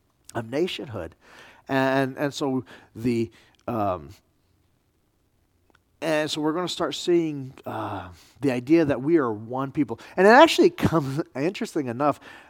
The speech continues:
the idea that we are one people comes out of war. Um, the, in f-, um, English and, and, uh, France, the number one war that this lit-, comes out of is the Hundred Years' War,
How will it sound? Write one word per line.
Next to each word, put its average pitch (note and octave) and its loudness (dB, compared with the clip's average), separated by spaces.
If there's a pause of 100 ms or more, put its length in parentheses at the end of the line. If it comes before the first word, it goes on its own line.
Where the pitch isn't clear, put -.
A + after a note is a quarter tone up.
(100)
the C3 0
idea D3+ 4
that D3 2
we D3 4
are C3 0
one A#2 -6
people D3 -4 (100)
comes - -10
out A2+ -4
of F#2 -10
war. G2 -10 (1040)
Um, F2+ -10
the, F#2+ -8 (200)
in A#2 -2
f-, - -18
um, F#2+ -6 (240)
English D3 -2
and, A2 -14
and, A#2 -8
uh, G#2 -4
France, C3 -4
the G#2 -8
number A#2+ -8
one A2+ -8
war D3 2
that A2 -2
this A#2 -6
lit-, B2 -4
comes A#2+ -6
out C#3 2
of G#2+ -4
is G2 -8
the G2 -8
Hundred A2+ -8
Years' B2+ -6
War, G2+ -8